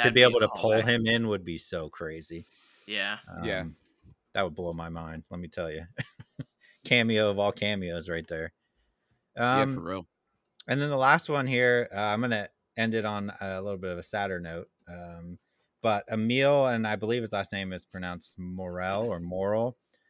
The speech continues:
Speaker 1: uh, he died this week at forty. He was the creative designer for Beyond Good and Evil two.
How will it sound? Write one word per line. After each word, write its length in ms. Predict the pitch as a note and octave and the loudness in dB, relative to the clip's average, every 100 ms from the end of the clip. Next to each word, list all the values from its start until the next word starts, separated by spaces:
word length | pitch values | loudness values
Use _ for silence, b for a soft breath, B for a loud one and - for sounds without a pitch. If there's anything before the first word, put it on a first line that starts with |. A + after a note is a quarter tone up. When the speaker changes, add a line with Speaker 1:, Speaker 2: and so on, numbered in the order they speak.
| _ | _
Speaker 1:
uh, 200 | F#2+ F#2+ | -4 -2
he 160 | F#2+ A#2+ | -2 0
died 280 | A2+ G#2+ G#2+ | 2 2 0
this 180 | G#2 | -4
week 140 | A2 G#2 | -4 -2
at 180 | F#2 - | -2 -4
forty. 380 | G#2+ A2+ B2 | -2 0 -2
He 200 | A#2 G2+ | -4 -8
was 200 | G2+ G2 | -4 -4
the 220 | F#2 F#2 E2+ | -6 -10 -8
creative 340 | G2 G2 F2+ | -4 -4 -4
designer 380 | F2+ F2+ F2+ F2 | -6 -8 -8 -8
for 260 | - E2+ E2+ | -10 -12 -10
Beyond 360 | F#2 F#2 F2+ | -8 -8 -8
Good 120 | F#2+ | -8
and 80 | F2+ | -8
Evil 240 | F#2 F2 E2 | -8 -10 -14
two. 360 | - G#2+ D#2 | -10 -10 -10